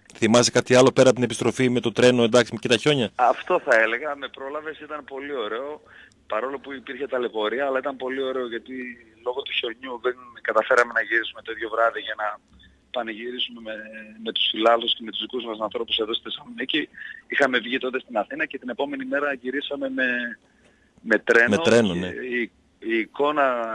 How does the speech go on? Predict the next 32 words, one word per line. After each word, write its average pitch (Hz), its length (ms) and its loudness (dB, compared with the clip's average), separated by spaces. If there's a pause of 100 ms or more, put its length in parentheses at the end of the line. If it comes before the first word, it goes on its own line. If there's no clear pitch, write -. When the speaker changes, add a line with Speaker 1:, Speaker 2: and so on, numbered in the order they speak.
(720)
Speaker 2:
χιλιάδων 139 480 -8
οπαδών 127 340 -4
του 127 100 -16
παοκ 135 260 -4
να 131 60 -10
μας 117 180 -8
περιμένει 127 360 -8
στο - 120 -4
σταθμό 120 320 -8
ήταν 143 200 0
πολύ 123 220 0
ωραία. 101 260 2 (260)
Και - 120 -8
να 110 120 2
βγαίνουμε 120 340 -2
μέσα 120 260 -4
στα 107 160 0
χιόνια 123 300 -4
ήταν 120 280 -6
πολύ 120 200 -6
όμορφο. 107 260 -4 (160)
Speaker 1:
Ξέρεις, 123 320 10
είναι 127 160 6
κρίμα 131 380 8
που 113 140 2
δεν 135 140 8
υπήρχαν 135 340 4
τότε 120 480 4 (140)
τα 120 100 4
κινητά 113 440 6
με 110 520 2
κάμερα, 123 480 8